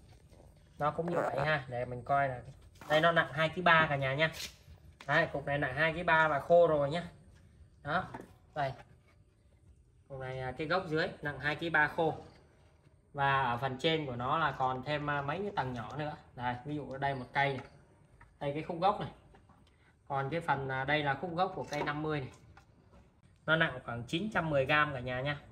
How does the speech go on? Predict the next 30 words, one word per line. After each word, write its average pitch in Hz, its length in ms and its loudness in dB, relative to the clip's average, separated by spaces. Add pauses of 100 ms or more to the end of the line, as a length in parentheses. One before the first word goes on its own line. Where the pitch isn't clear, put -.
(320)
Đấy. 127 160 -8 (600)
Đó 131 260 0
là 127 400 2
khúc 165 120 -4
gốc 175 200 4
của 123 60 -8
cây 139 180 -2
năm 139 180 -2
mươi, 151 160 0 (320)
vành 139 180 -4
năm 139 140 -4
mươi. 147 140 -4 (360)
Khô 180 300 10
rồi 151 160 4
cả 131 80 -2
nhà 135 160 0
ha. 165 240 2 (800)
Nếu 151 140 2
mà 175 120 4
chưa 180 200 -2
khô 170 220 4
thì 160 140 -4
cây 156 180 2
này 143 160 0
nó 143 120 -2
phải 143 140 -6
nặng 123 240 -6
hơn 156 220 -2
hai 151 180 0
ký. 143 280 -6